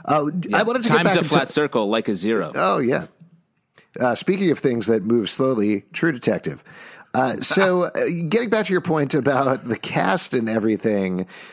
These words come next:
Speaker 1: uh, I, I really like the, the rest of the cast as well. Like, we've mentioned Pat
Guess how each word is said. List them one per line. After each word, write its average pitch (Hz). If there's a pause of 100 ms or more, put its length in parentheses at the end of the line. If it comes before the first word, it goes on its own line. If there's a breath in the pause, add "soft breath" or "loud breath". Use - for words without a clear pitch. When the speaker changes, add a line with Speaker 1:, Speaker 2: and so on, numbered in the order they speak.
(160 loud breath)
Speaker 1:
uh, 123 (100)
I, 240
I 254
really 285
like 180
the, 127 (180)
the 113
rest 117
of 98
the 101
cast -
as 92
well. -
Like, 98
we've 127
mentioned 151
Pat 98